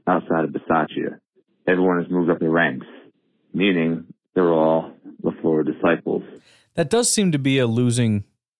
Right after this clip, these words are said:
Speaker 2: proposition, doesn't it? I mean, I, I, I, I talk about that all the time with McCarthy. Promoting from within is just, it's, it's,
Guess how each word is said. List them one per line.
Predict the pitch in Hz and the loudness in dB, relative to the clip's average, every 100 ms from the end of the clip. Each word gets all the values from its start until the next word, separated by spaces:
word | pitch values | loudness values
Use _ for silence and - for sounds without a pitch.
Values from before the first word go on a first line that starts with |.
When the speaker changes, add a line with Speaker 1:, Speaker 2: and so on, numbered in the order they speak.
| _ _ _ _ _ | _ _ _ _ _
Speaker 2:
proposition, | - 190 104 104 92 92 | -2 -2 0 -2 -2 -4
doesn't | 98 110 | -4 -2
it? | 135 | 0
I | 120 | 2
mean, | 123 | 0
I, | - 127 127 | 0 -2 -2
I, | 135 - | -4 -6
I, | - 139 - | -6 -4 -2
I | |
talk | 127 170 | 0 0
about | 156 147 | 0 0
that | 131 | 2
all | 127 | 0
the | 117 | 0
time | 131 120 | -2 -2
with | 104 | -4
McCarthy. | - - 110 101 - - _ _ _ _ _ _ _ _ _ _ | -6 -2 -2 -2 -10 -14 _ _ _ _ _ _ _ _ _ _
Promoting | - 147 180 208 | -2 0 2 2
from | 185 165 | 0 0
within | 139 147 131 | 0 2 2
is | 117 104 | 0 0
just, | 117 104 | -2 -4
it's, | - 123 - - | -6 -4 -4 -4
it's, | 123 110 - - | -6 -6 -4 -4